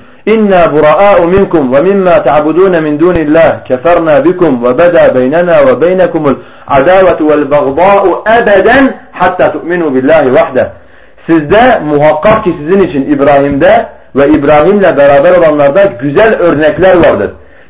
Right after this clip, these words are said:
Kim güzel örnek istiyorsa kendine, kim davet metodunda Allah'a çağırma yolunda kendine güzel bir örnek, uyabilecek bir kudve, bir usve istiyorsa Allah Subhanahu ve Teala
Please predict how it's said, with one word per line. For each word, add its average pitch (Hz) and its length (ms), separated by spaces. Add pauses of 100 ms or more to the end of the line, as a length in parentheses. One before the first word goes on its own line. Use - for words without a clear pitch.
Kim 262 260
güzel 208 280
örnek 208 300
istiyorsa 202 420
kendine, 156 460 (420)
kim 208 360
davet 170 360
metodunda 147 720 (300)
Allah'a 175 360
çağırma 175 340
yolunda 143 520 (180)
kendine 175 380
güzel 180 400
bir 202 60
örnek, 185 500 (100)
uyabilecek 175 640
bir 196 140
kudve, 170 460
bir 180 120
usve 180 420
istiyorsa 156 580 (240)
Allah 180 340
Subhanahu 165 460
ve 143 120
Teala 208 480